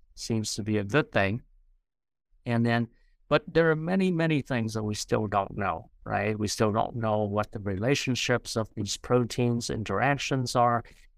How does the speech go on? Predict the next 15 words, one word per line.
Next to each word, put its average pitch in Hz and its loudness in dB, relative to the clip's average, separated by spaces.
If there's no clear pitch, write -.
in 110 2
the 98 -2
complex, 127 0
uh, 110 -4
in 107 -10
the, 101 -8
in 107 -2
the 98 -2
skip - -2
two 147 0
complex. 123 0
That 139 4
needs 131 -2
to 117 -4
be, 101 -6